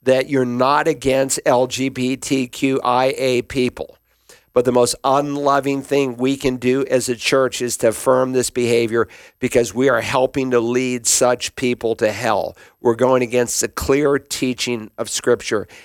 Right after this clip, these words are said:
And by your example and your modeling, you're helping to contribute to the problem. So leave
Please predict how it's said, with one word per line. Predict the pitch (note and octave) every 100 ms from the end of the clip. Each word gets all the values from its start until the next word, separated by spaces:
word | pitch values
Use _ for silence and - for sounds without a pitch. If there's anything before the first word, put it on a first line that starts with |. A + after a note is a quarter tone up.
| _ -
And | A2+
by | A2 B2 C#3
your | C3+ C#3 C#3
example | C3+ A#2 C3+ C#3 C3+ A#2 A#2
and | B2
your | A2+ B2
modeling, | B2 B2+ C3 B2+ A2+ A2 G#2 _ _ _ _ -
you're | A2 B2 B2+
helping | C3 B2+ C3 A#2+
to | A#2+
contribute | - A2+ - A#2+ A#2+ -
to | A#2+
the | A2
problem. | - A#2+ A#2 A2 A2
So | - A#2+
leave | A#2 C#3 D#3+ D#3+ D#3